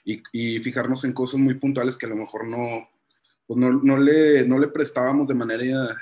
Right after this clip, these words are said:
individual tanta atención, como por decir, eh, la alimentación, el buen estado de salud, porque ya se ha visto que un factor determinante es que haya enfermedades metabólicas asociadas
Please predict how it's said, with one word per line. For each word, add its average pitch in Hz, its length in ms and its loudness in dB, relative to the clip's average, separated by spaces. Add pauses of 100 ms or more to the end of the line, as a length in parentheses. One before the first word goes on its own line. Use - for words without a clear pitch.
individual 110 680 -4
tanta 123 260 -4
atención, 120 600 -6
como 113 260 -8
por 110 140 -6
decir, 113 340 -6
eh, 110 360 -2 (360)
la 113 120 -2
alimentación, 117 1080 -4 (100)
el 107 500 0
buen 110 220 -4
estado 120 320 -4
de 123 60 -2
salud, 123 440 -4 (320)
porque 113 220 -6
ya 117 120 0
se 147 100 -6
ha 139 40 0
visto 135 340 -2
que 113 520 -2
un 123 360 -2
factor 127 380 -4
determinante 113 960 -4
es 104 140 -6
que 120 100 -4
haya 113 180 0
enfermedades 113 800 -4
metabólicas 101 640 -8
asociadas - 720 -8